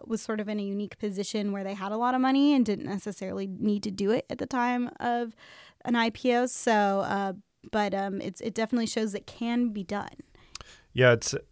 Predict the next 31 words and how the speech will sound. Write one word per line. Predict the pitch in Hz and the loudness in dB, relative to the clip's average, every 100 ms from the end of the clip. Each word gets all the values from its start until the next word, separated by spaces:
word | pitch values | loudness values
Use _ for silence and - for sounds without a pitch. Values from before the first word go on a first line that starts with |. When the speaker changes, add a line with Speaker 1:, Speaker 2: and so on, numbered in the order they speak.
| - | 0
Speaker 2:
it's | 120 - - - | 0 2 -4 -2
been | 131 127 135 | 4 4 4
interesting | - 120 123 123 147 | 0 0 0 2 2
to | 135 | 4
watch. | 120 101 101 - - 123 | 6 6 6 2 -4 2
Uh, | 101 95 98 | 4 4 4
it's | 123 - | 0 -2
fascinating | - 123 - 120 107 107 | 4 4 4 2 2 2
that | 101 101 92 | 4 4 2
the, | 107 98 98 | 0 0 0
how | - - 113 | 0 4 4
stable | - 131 113 101 | 4 4 4 2
it's | 98 | 2
actually | 107 104 104 90 | 0 0 0 -2
been | 85 107 101 | 2 2 2
overall, | 98 104 90 95 101 92 | 0 -2 0 4 4 2
given | 90 95 90 90 - | -2 -2 -2 -4 -4
what | 101 95 | -4 -2
they | 90 | -2
did | 95 | -2
with | 92 87 | -2 -4
the | 90 | -4
direct | 92 92 - | -2 -2 -4
listing | 95 90 - 90 90 | -6 -4 -4 -4 -2
and, | 90 - | -6 -6
and | 92 87 | -6 -4
just | 95 - | -6 -4
not | 92 | -4
a | 87 | -2
lot | 87 | -2
of | 87 85 | -2 -4